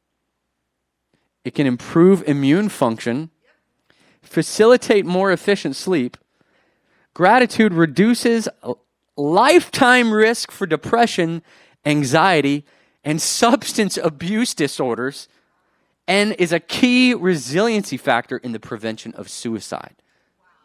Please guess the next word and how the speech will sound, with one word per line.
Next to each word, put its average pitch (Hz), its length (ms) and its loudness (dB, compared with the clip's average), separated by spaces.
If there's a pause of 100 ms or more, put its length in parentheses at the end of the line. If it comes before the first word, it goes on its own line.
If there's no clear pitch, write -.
(1200)
Gratitude. 107 1160 -6